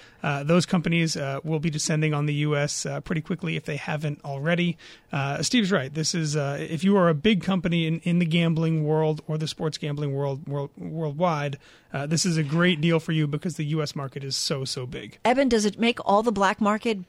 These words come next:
Speaker 2: gambling go away?
Speaker 1: I mean, I wouldn't say it all goes away. Uh, Steve's right. The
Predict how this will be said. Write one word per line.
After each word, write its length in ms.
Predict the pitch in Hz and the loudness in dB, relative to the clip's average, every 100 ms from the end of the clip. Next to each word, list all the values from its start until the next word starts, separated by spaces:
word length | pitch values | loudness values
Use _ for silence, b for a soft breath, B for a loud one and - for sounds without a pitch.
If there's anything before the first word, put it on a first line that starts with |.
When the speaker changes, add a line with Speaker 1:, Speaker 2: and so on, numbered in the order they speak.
| _ | _
Speaker 2:
gambling 340 | - 190 220 214 | 0 2 2 2
go 140 | 190 | 2
away? 560 | 170 147 156 233 330 - - | 0 0 -2 -4 -6 -10 0
Speaker 1:
I 40 | 311 | 2
mean, 120 | 285 | 4
I 40 | |
wouldn't 220 | 294 240 | 6 6
say 180 | - 196 | 6 6
it 60 | 175 | 6
all 180 | 156 156 | 4 4
goes 360 | 139 185 160 | 2 2 2
away. 840 | 156 185 170 156 135 147 147 151 | 2 2 2 2 -2 -4 -4 -4
Uh, 60 | 170 | -2
Steve's 320 | - 220 160 | 0 2 4
right. 200 | 190 139 | 2 2
The 220 | 175 143 | -2 -2